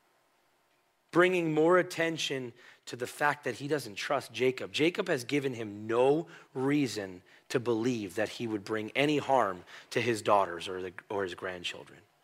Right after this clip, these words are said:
But yet here's Laban saying, "I don't trust you. And so I'm gonna make a covenant. And this covenant is that you won't harm me, I won't harm you, and you will not harm my family,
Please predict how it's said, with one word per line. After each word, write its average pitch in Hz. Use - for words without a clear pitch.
But 139
yet 131
here's 147
Laban 131
saying, -
"I 117
don't 180
trust -
you. 101
And 131
so 160
I'm 160
gonna 170
make 180
a 139
covenant. 147
And 135
this 190
covenant 143
is 147
that 147
you 160
won't 214
harm 170
me, 175
I 156
won't 170
harm 143
you, 160
and 131
you 135
will 139
not 143
harm 139
my 113
family, 107